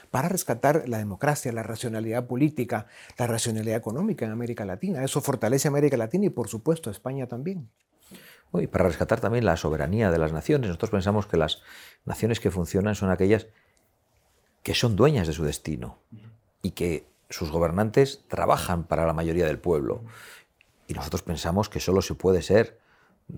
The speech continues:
Speaker 2: dueño del propio destino cuando hay unas elecciones democráticas. Lógicamente,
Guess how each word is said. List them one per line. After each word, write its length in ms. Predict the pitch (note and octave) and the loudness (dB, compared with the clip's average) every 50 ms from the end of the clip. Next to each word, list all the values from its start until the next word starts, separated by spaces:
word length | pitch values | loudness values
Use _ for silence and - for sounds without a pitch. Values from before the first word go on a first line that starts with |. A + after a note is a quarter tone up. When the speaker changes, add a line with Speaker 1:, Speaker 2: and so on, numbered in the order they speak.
| - - - _ _ _ _ - | -14 -16 -18 _ _ _ _ -10
Speaker 2:
dueño 440 | D2+ D2 F2+ F#2 G2 G2 F#2 F2 | -2 2 4 6 6 6 4 4
del 140 | D#2 D#2+ D2+ | 4 2 0
propio 260 | - - F2 D2+ F2 | 0 -2 -2 0 0
destino 400 | E2 E2 - - G2 G2 A#2+ C3 | 0 0 -2 -2 -2 -2 -2 -2
cuando 220 | - - D2 C#2 - | -4 -6 -6 -2 0
hay 60 | D3+ | 0
unas 160 | C3 F#2 - D3+ | 0 0 -2 -4
elecciones 320 | D3 - - D#3 D3+ - | -6 -4 -4 -6 -4 -6
democráticas. 680 | D3 B2+ - - A#2 A#2 A2 - - - - A#2+ A2+ A2 | -6 -8 -6 2 2 2 2 2 -4 -16 -14 -14 -12 -10
Lógicamente, 640 | - - - D#2+ D#2+ E2 F2 F2+ F2 - G#2+ G#2+ | -10 -8 -6 -4 -4 -2 -2 -2 -2 -2 -4 -4